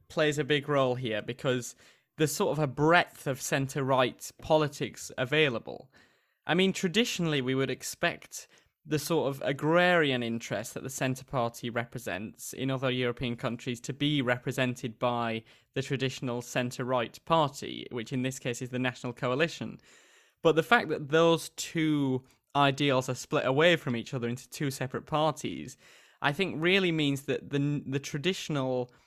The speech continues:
ideological base that we would expect for a centre-right party is split between two parties.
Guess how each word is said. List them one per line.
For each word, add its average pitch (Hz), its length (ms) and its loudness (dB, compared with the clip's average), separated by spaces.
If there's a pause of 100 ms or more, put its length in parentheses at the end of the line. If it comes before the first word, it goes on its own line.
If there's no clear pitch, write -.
(380)
ideological 156 880 2
base 143 380 0
that 107 120 -8
we 135 100 -4
would 123 140 -4
expect - 520 -6
for - 140 -10
a 123 60 -4
centre-right 127 640 -2
party 117 380 -4
is 127 200 -6
split - 320 -2
between 131 320 -4
two 123 240 -4
parties. 113 720 -6